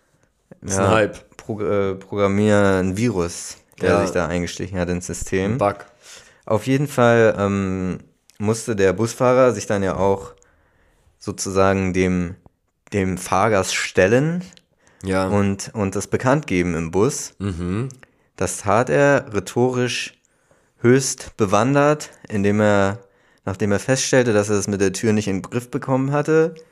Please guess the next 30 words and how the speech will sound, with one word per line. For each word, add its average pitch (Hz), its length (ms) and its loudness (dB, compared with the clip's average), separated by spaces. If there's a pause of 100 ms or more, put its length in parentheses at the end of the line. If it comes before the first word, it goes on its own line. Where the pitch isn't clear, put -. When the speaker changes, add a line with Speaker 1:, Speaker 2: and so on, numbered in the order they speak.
(240)
Speaker 1:
Ja. 95 140 2
Speaker 2:
das 98 220 0
Mikrofon 135 540 -2
ansta-, 131 640 -2
anschaltete 123 760 2
und 101 140 -2
durch 110 140 -2
den 107 160 -4
Bus 107 220 -4
durch 135 240 -2 (160)
sagte: 123 680 0 (340)
„So, 104 460 4
jetzt 117 260 2
ist 107 140 -4
er 113 80 4
kaputt, 110 520 -2 (160)
jetzt 110 240 2
können 113 180 2
wir 107 100 2
gar 113 220 4
nicht 104 120 0
mehr 95 200 2
weiterfahren.“ 85 640 0
Speaker 1:
<laughs> 139 80 2 (1500)
Speaker 2:
Und 131 320 -6
das - 320 -2 (560)
war 127 180 6
seine 120 540 4
freundliche 123 680 6
Ansage. 131 600 6